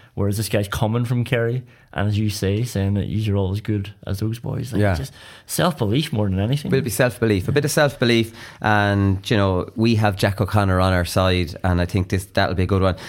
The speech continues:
Speaker 2: Another weird one on the hurling front, lads. Don't know, have, have you much to say about this?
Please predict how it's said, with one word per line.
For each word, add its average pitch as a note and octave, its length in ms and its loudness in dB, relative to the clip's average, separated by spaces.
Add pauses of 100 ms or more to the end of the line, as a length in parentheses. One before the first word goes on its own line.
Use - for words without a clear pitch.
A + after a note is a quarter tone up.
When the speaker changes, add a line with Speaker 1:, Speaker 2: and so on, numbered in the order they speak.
Speaker 2:
Another E3+ 320 2
weird C#3 220 4
one A#2 120 4
on A2 120 2
the G2+ 60 0
hurling B2 280 2
front, G2+ 300 -2
lads. F#2+ 180 0
Don't A2 100 0
know, G#2 80 2
have, G2+ 240 0
have G2 160 -2
you G2+ 80 2
much G2 220 0
to - 60 -8
say G2+ 180 0
about F#2+ 240 0
this? G2+ 300 -2